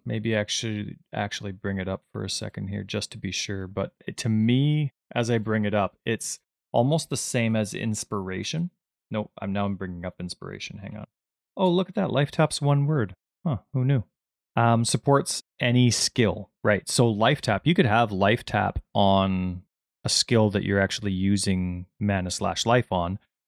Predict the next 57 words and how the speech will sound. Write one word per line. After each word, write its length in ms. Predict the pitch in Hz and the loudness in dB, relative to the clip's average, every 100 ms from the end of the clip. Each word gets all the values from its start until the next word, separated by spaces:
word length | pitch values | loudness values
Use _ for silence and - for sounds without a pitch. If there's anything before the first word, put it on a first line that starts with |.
| _ | _
and 100 | 110 | 2
then 140 | 110 104 | 4 4
have 460 | 104 101 98 - _ _ | 2 0 -2 -18 _ _
Life 220 | 117 104 - | 0 0 0
Tap 260 | 104 95 | -2 0
on 240 | 101 98 95 | 4 4 4
something 440 | 110 98 104 95 | 2 2 0 0
that 240 | 92 87 _ - | 0 -4 _ -2
you're 100 | 104 | 2
not 240 | 104 117 | 2 2
using, 240 | 110 90 95 | 0 -2 -2
like 220 | 92 - | -2 2
Righteous 320 | 101 - 87 | 0 2 0
Fire, 420 | 120 110 92 90 - | 2 4 2 0 -4
and 160 | 101 98 | -2 -2
you'll 80 | 95 | -2
still 160 | 120 | -4
get 100 | 117 | -4
the 60 | - | -4
ba-, 200 | 113 - | -4 -2
damage 320 | - 123 104 | -2 -2 -2
bonus, 260 | - 95 107 | -2 -4 -4
just 220 | - - | -4 -2
kinda 120 | 107 | -2
like 160 | 92 - | -4 -2
how 120 | 95 | 0
Inspiration 560 | 95 - 98 101 - - | 0 -2 0 0 0 -4
works, 260 | 98 - | -8 -6
right? 200 | 98 104 | 0 0
It 160 | - - | 0 -4
shares 480 | - 104 92 92 92 | -2 0 0 -2 -4
the 100 | - | -6
buff 380 | - 95 - _ _ - | 0 0 0 _ _ -4
with 240 | 107 - | -4 0
everything 360 | 98 92 - 92 | -2 -2 -8 -10
that's 240 | 90 - | -8 -4
linked 280 | 98 101 - | -2 -2 -4
with 140 | 98 | -2
Life 220 | 98 101 | 0 0
Tap. 260 | - 101 - _ _ _ _ - | 0 -4 -4 _ _ _ _ 0
So 100 | 151 | 4
I 20 | |
thought 120 | 120 | 4
that 60 | 101 | 4
was 160 | 92 95 | 2 2
neat. 200 | 98 - | 0 2
And, 200 | 135 143 | 2 4
uh, 40 | - | 4
yeah, 300 | 160 123 104 | 4 4 4
it 180 | 131 | 4
does, 220 | 123 131 135 | 4 2 4
well, 300 | 123 113 110 | 2 4 4
here, 280 | 127 120 - | 4 2 2
here 180 | 135 123 | 4 4
you 140 | 120 | 6
get, 240 | 120 - _ | 4 2 _
it 160 | 135 | 0